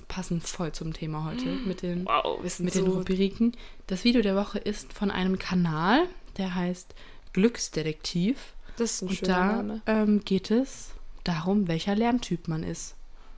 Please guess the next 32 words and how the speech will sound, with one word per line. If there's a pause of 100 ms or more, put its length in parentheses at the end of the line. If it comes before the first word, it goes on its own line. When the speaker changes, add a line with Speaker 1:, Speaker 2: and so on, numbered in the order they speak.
(420)
Speaker 1:
Zieht
euch
das
sehr
gerne
rein. (1400)
Auch
wenn
ihr
vielleicht
nicht
mehr
zur
Schule
geht (640)
oder (260)
in
irgendeiner
Institution
seid,
wo
ihr
lernen
müsst,
finde
ich
das
trotzdem
ein
sehr
interessantes
Thema.